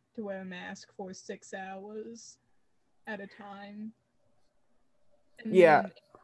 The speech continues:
Speaker 1: only going on to YouTube to watch the latest, uh, Minecraft YouTuber video.
Speaker 2: <laughs> Um, yeah. <laughs> Um, it's just, I don't know, it's really frustrating, um, situation with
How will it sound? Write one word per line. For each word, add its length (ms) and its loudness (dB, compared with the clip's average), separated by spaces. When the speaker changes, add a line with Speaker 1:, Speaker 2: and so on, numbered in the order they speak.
Speaker 1:
only 240 -12
going 380 -8
on 200 -8
to 120 -12
YouTube 440 -10
to 80 -14
watch 360 -14
the 80 -10
latest, 600 -10
uh, 180 -8
Minecraft 680 -10
YouTuber 600 -8
video. 540 -10
Speaker 2:
<laughs> 1000 -2
Um, 560 6
yeah. 580 6
<laughs> 40 -20
Um, 540 6
it's 160 2
just, 460 -4
I 120 10
don't 140 8
know, 160 6
it's 180 -2
really 180 8
frustrating, 1120 6
um, 440 -4
situation 760 2
with 100 -4